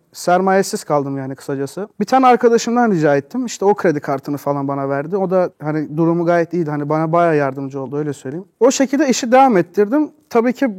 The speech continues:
bu aralarda babam falan hep evde diyor. İşte Amazon seni dolandıracak. Bunlar senin paranlar vermezler falan gibisinden evde sürekli muhabbetler dönüyor. Bir de yapamazsın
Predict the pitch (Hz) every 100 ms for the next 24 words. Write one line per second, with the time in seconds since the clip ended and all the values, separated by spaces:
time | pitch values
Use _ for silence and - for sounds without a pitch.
0 | - - 190 220 233 247 247 226 302 294
1 | _ _ _ _ 180 190 226 220 226 226
2 | 226 180 170 190 180 156 165 - - 143
3 | 170 170 180 170 175 160 160 160 151 147
4 | 135 135 - _ _ _ _ _ - 160
5 | 165 165 165 160 165 160 165 160 156 156
6 | 151 151 151 127 123 131 _ - 175 185
7 | 175 160 - 220 240 208 226 - 214 247
8 | 208 185 175 175 185 147 143 160 220 247
9 | 170 190 233 202 160 - 143